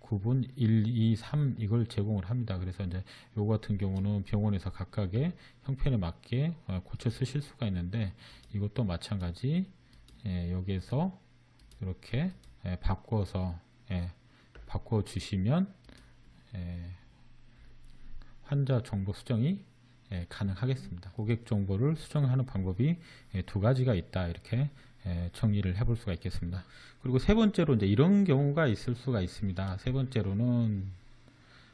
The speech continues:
예약을 하지 않고, 예, 바로 오는 경우가 있을 수가 있겠습니다. 저희 마이티 프로는 예약 화면을 통해서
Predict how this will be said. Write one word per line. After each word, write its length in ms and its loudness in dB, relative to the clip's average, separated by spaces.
예약을 420 6
하지 260 2
않고, 640 0
예, 120 2
바로 340 6
오는 340 6
경우가 340 4
있을 200 2
수가 200 0
있겠습니다. 520 -4
저희 180 2
마이티 300 2
프로는 420 2
예약 360 2
화면을 320 6
통해서 580 2